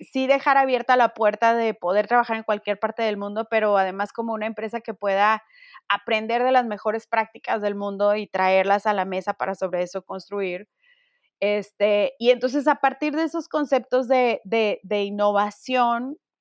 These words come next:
y de explorar como varias frases, la innovación, ya saben, como esta frase de pensar fuera de la caja,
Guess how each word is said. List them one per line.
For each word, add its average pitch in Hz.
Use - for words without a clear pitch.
y 196
de 190
explorar 190
como 214
varias 196
frases, 196
la 196
innovación, 185
ya 202
saben, 202
como 190
esta 190
frase 196
de 202
pensar 190
fuera 214
de 208
la 190
caja, 180